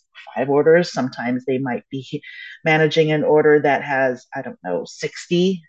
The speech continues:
sixty items. But I think when it comes to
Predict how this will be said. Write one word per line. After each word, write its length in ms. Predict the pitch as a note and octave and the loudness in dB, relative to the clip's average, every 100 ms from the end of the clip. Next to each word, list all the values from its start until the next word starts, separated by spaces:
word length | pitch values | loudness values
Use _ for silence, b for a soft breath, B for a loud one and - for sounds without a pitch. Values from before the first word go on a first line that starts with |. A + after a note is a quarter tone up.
| _ | _
sixty 420 | - F3 - G3 | -6 -6 0 2
items. 420 | E3+ F3+ F#3+ G3 - _ _ | 4 4 2 -2 -6 _ _
But 280 | - D#3 D3+ D3+ | 2 4 4 2
I 80 | |
think 280 | D#3 F3+ F3 - | -2 -2 -6 0
when 220 | D3 D3 | 0 0
it 100 | - | -4
comes 360 | D#3+ D3+ C#3+ - | -6 -8 -8 -8
to 280 | - C#3 C3 | 0 2 2